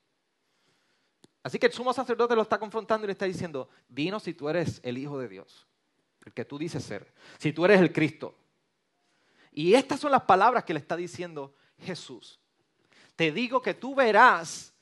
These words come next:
al Hijo del Hombre sentado a la diestra del poder y viniendo sobre las nubes del cielo." Había una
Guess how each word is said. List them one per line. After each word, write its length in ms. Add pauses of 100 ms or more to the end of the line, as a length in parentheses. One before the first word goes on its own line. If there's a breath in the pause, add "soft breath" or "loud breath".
(260 loud breath)
al 340
Hijo 360
del 180
Hombre 360
sentado 800
a 80
la 140
diestra 440
del 180
poder 460
y 120
viniendo 500
sobre 300
las 160
nubes 560 (340 soft breath)
del 160
cielo." 360 (920 loud breath)
Había 300
una 320